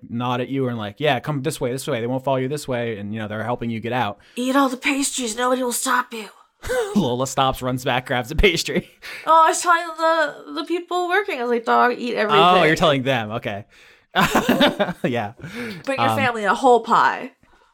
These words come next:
Speaker 1: Uh, so you, you go out through, like, a, a, a service exit or something, and you find yourself on the, the bow of the ship, like the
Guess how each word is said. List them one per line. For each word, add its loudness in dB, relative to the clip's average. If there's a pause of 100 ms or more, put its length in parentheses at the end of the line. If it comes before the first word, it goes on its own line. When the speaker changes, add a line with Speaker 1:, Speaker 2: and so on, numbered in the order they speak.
(440)
Speaker 1:
Uh, 0
so -4
you, 2
you 0
go 2
out 6
through, 0
like, 0
a, -2 (100)
a, -6
a -6
service 0
exit -2
or 0
something, -2
and 2
you 2
find 0
yourself 0
on -2
the, -2
the -6
bow 2
of -6
the -4
ship, -4 (520)
like -8
the -4